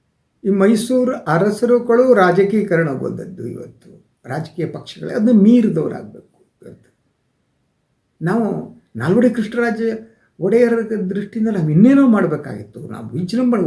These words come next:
ಹಳೆ ಮೈಸೂರು ಪ್ರದೇಶದಲ್ಲಿ ಅದೊಂದು ಮಹಾನ್ ಉತ್ಸವವಾಗ ಆಗಬೇಕಾಗಿತ್ತು. ಕೇವಲ ಕನ್ನಂಬಾಡಿ ಕಟ್ಟೆ ಮಾತ್ರ ಅಲ್ಲ, ನೀವು ನೋಡ್ತಾ ಹೋದರೆ ಮೊದಲ ವಿದ್ಯುತ್ತು,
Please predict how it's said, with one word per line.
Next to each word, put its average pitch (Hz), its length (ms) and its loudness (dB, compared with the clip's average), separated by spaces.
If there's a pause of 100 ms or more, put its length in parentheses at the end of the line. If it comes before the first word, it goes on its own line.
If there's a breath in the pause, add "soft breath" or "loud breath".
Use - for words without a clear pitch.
ಹಳೆ - 420 -4
ಮೈಸೂರು 233 340 2
ಪ್ರದೇಶದಲ್ಲಿ 214 440 2
ಅದೊಂದು 214 240 4
ಮಹಾನ್ 226 760 -2
ಉತ್ಸವವಾಗ 220 640 0 (240)
ಆಗಬೇಕಾಗಿತ್ತು. 107 640 -14 (1200)
ಕೇವಲ 190 320 -4
ಕನ್ನಂಬಾಡಿ 165 640 -6
ಕಟ್ಟೆ - 280 -16
ಮಾತ್ರ 113 440 -16
ಅಲ್ಲ, - 340 -20 (960)
ನೀವು 139 200 -2
ನೋಡ್ತಾ 208 520 0
ಹೋದರೆ - 480 -10
ಮೊದಲ 117 360 -8
ವಿದ್ಯುತ್ತು, 123 840 -8